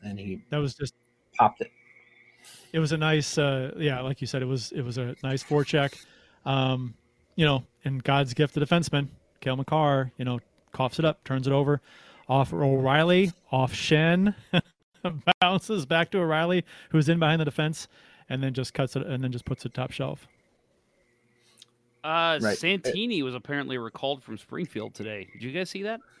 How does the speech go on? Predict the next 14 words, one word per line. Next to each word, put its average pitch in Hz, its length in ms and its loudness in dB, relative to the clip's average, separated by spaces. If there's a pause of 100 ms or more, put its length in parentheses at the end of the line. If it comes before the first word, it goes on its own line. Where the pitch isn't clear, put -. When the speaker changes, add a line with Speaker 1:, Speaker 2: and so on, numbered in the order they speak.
(760)
Speaker 1:
No. 117 640 -2 (1200)
Speaker 3:
Not 104 140 -14
sure 113 160 -8
why 120 160 -2
that 120 120 -2
Speaker 2:
No. 123 60 -2
Speaker 3:
is. 120 320 -10 (1500)
Speaker 2:
Hmm. 135 100 -4 (160)
Speaker 1:
Mm. 123 440 -4 (600)
Speaker 3:
What 117 300 2
do 160 60 2
you 147 100 4
know? 104 140 0
Speaker 1:
Mm-mm-mm. 117 260 0